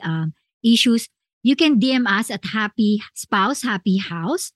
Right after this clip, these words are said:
Meron po kami mga coaches. Nakasama po namin dito si Coach Mary and Coach Chico to be able to help us, okay? Specifically, if you have any counseling needs, no? Kasi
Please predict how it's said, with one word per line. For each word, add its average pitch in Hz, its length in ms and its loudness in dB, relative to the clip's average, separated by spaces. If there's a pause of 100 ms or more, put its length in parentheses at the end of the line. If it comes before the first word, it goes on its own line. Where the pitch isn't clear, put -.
(280)
Meron 254 180 4
po 294 140 -4
kami 269 160 4
mga 240 320 2
coaches. 202 480 0
Nakasama 233 480 -2
po 233 80 -2
namin 208 320 2
dito 196 160 0
si 214 240 -2
Coach - 480 -2 (300)
Mary 196 500 4
and 185 240 2
Coach 226 340 0
Chico 226 540 -2 (260)
to 277 60 -4
be 247 160 2
able 277 240 -2
to 320 80 2
help 262 320 0
us, 180 320 -4 (400)
okay? 202 480 0 (240)
Specifically, 247 800 -2
if 220 120 -4
you 233 80 0
have 220 240 0
any 226 200 0
counseling 196 600 -2
needs, 190 400 -2
no? 156 360 -2 (280)
Kasi 294 320 2